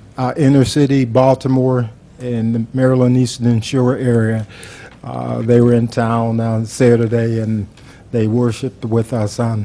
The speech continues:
on Sunday. And, and I was surprised how impressed the, the, the inner city kids were with a small country, uh,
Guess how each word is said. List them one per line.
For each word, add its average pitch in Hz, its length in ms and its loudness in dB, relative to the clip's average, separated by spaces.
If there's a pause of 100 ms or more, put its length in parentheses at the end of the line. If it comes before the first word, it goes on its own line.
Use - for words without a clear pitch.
(120)
on 113 220 -6
Sunday. 113 500 -2 (340)
And, 104 340 -8 (540)
and 110 180 -2
I 113 140 2
was 107 100 0
surprised 120 760 4
how 117 280 -4 (360)
impressed 117 560 2
the, 113 180 -4 (260)
the, 107 280 -10 (300)
the 117 160 2
inner 117 140 6
city 117 320 2
kids 113 320 -2
were 117 280 4
with 110 220 -2
a 104 60 -2
small 113 400 0
country, 110 520 -2 (500)
uh, 107 380 -10